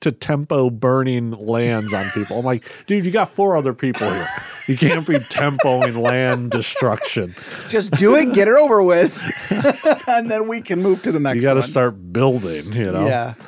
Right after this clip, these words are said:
Speaker 2: yeah.
Speaker 1: Uh, and, but I was playing a car, or, uh, wh-, I forget the
Speaker 2: You played
Speaker 1: exact
Speaker 2: Talrand.
Speaker 1: What was allowing me to play stuff off of his deck?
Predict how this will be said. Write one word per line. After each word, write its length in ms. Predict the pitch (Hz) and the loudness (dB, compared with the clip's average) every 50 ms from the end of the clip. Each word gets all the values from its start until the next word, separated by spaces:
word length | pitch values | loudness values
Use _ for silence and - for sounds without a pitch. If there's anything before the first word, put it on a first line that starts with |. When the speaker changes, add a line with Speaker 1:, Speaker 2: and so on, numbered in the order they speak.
| - - - | -20 -14 -12
Speaker 2:
yeah. 200 | - 123 107 - | -10 -10 -6 -4
Speaker 1:
Uh, 240 | 101 98 98 98 - - - | -4 -2 -2 -2 -4 -2 -2
and, 220 | 131 123 120 113 | -2 -2 0 0
but 260 | 110 127 120 117 - _ _ | 0 0 0 0 -2 _ _
I 140 | 120 117 127 | -2 2 2
was 180 | 131 135 127 - | 2 2 2 0
playing 340 | - - 143 139 139 131 | -2 0 2 2 2 2
a 80 | 123 113 | 0 -2
car, 300 | 101 - 120 117 117 - _ - | -2 -2 -2 -2 -2 -2 _ -4
or, 180 | 107 104 101 | -2 -2 0
uh, 400 | 98 95 95 92 92 92 92 87 87 _ _ _ _ _ _ - | 0 -2 -2 -2 -4 -6 -8 -10 -14 _ _ _ _ _ _ -14
wh-, 40 | - - _ | -14 -14 _
I 80 | - - | -16 -12
forget 440 | - - 165 139 - 175 202 - | -6 -6 -4 -2 -2 -4 -4 -2
the 100 | - 240 | -2 0
Speaker 2:
You 120 | 233 214 233 | 0 0 0
played 260 | - 220 247 - 123 | 0 0 0 0 0
Speaker 1:
exact 80 | 127 - - | 0 -2 -2
Speaker 2:
Talrand. 560 | 302 381 359 226 175 - 98 90 87 95 - - _ _ _ _ _ _ _ _ _ _ _ _ _ _ _ _ _ _ | -2 -2 -2 -4 -6 -10 -12 -12 -12 -14 -18 -20 _ _ _ _ _ _ _ _ _ _ _ _ _ _ _ _ _ _
Speaker 1:
What 240 | - 123 156 - 208 | -2 -2 0 2 2
was 160 | 202 208 208 | 2 2 4
allowing 500 | 226 208 151 131 131 147 160 165 151 139 | 2 2 2 2 2 2 2 2 2 0
me 120 | 147 151 | 0 0
to 100 | 143 123 | 0 0
play 380 | 101 - - - 113 117 127 135 | -2 -4 -6 -2 0 2 2 2
stuff 360 | - - - 151 139 - - | 0 0 0 -2 0 0 2
off 220 | 135 127 131 - | 2 2 2 0
of 140 | - 127 104 | -2 -4 -2
his 240 | 113 120 107 101 - | -2 -2 -2 -2 -6
deck? 640 | - - 117 123 127 104 80 80 - - - - | -6 -2 0 0 0 0 -4 -8 -12 -16 -20 -20